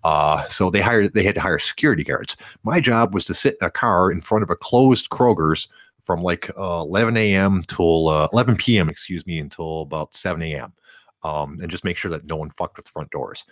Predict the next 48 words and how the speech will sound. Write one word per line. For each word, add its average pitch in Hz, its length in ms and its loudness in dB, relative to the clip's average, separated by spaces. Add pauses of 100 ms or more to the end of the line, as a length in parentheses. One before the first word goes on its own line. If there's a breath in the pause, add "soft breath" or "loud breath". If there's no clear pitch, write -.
(180 soft breath)
So 175 180 2
it 135 60 2
was 143 140 2
not 127 200 -2
exactly 95 520 -4
the 82 80 -4
most 85 240 -6
glamorous 85 480 -4
security 82 440 -6
job. 78 320 -4
I 92 60 -8
didn't 92 160 -10
have 80 160 -8
a 80 60 -6
gun 73 320 -6
or 76 80 -10
anything 78 200 -10
like 73 140 -12
that. 78 280 -4 (260 loud breath)
And 101 80 -8
since 120 240 -2
we 113 100 0
were 90 80 -2
temporary 95 500 0
security 78 520 -6
officers, 76 340 -8
I 87 100 -6
didn't 117 180 -6
even 87 140 -6
have, 87 140 -4
like, 82 160 -12
a 80 60 -10
real 87 320 -6
security, 87 520 -6
uh, 78 160 -6
uh, 76 800 -8 (120)
outfit. 107 380 -4 (180 loud breath)
They 104 140 -2
gave 107 160 0
you, 95 80 -2
like, 80 180 -6
coveralls, 71 720 -6 (160)
which, - 320 -8 (160)
<laughs> 480 240 -4
you 151 380 -2
know, 80 120 -2
so 92 200 0
I, 90 240 -2